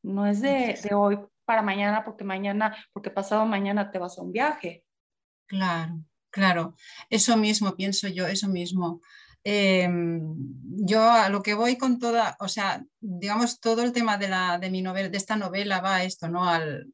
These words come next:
Speaker 2: bueno, además, mira, fíjate, eh, de, si profundizamos un poquito en los protagonistas, eh, a la madre la ha hecho psicóloga.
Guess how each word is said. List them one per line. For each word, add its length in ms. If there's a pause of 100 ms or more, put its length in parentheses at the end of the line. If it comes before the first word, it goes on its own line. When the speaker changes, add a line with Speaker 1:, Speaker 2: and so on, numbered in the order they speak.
Speaker 2:
bueno, 280
además, 440
mira, 220
fíjate, 1040
eh, 40
de, 220
si 280
profundizamos 760
un 120
poquito 380
en 80
los 140
protagonistas, 920 (500)
eh, 440 (340)
a 120
la 120
madre 480
la 160
ha 80
hecho 300
psicóloga. 760